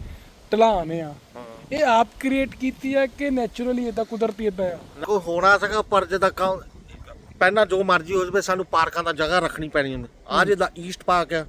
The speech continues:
Speaker 2: ਦੂਜੇ ਪਾਸੇ ਟਾਊਨ ਦੇ ਸਾਡੀ ਇਹ ਤੋਂ ਵੀ ਦ-, ਦੁੱਗਣੀ ਵੱਡੀ ਆ, ਉਹ ਵੈਸਟ ਪਾਰਕ ਆ।
Speaker 1: ਹੂੰ। ਜਿੱਦਾਂ ਨਹੀਂ, ਮੈਂ ਕਹਿਣਾ ਚਾਹੁੰਦਾ ਕਿ ਜਿੱਦਾਂ ਹੁਣ ਆਹ ਦੇਖੋ, ਪਾਰਕ ਦੇ ਅੰਦਰ
Speaker 2: ਹਾਂ।
Speaker 1: ਕੀ ਆ, ਦਰਖਤ ਲੱਗੇ ਆ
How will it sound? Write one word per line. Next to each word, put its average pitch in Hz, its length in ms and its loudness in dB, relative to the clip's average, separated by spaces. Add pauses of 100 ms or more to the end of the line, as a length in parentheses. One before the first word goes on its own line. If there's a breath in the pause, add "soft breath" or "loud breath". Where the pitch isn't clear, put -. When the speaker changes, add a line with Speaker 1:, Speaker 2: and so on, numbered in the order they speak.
(560 soft breath)
Speaker 2:
ਦੂਜੇ 156 300 0
ਪਾਸੇ 180 280 4
ਟਾਊਨ 170 320 0
ਦੇ 175 120 2
ਸਾਡੀ 165 300 0 (120)
ਇਹ 185 80 4
ਤੋਂ 208 160 4
ਵੀ 208 80 0
ਦ-, 175 240 2 (320)
ਦੁੱਗਣੀ 156 340 -4
ਵੱਡੀ 143 340 -2
ਆ, 135 40 -12 (240)
ਉਹ 180 160 2
ਵੈਸਟ 180 260 2
ਪਾਰਕ 160 360 2
ਆ। 151 80 -4 (100)
Speaker 1:
ਹੂੰ। 165 260 -10 (380 loud breath)
ਜਿੱਦਾਂ 285 240 4
ਨਹੀਂ, 311 120 2
ਮੈਂ 285 180 0
ਕਹਿਣਾ 262 260 -2
ਚਾਹੁੰਦਾ 262 260 0
ਕਿ 262 100 -6
ਜਿੱਦਾਂ 233 220 2
ਹੁਣ 247 80 4
ਆਹ 254 140 0
ਦੇਖੋ, 220 240 -2
ਪਾਰਕ 202 360 2
ਦੇ 214 100 4
ਅੰਦਰ 220 180 2
Speaker 2:
ਹਾਂ। - 200 -4
Speaker 1:
ਕੀ 214 160 0
ਆ, 151 180 0 (160)
ਦਰਖਤ 233 320 0
ਲੱਗੇ 185 440 0
ਆ 151 140 -4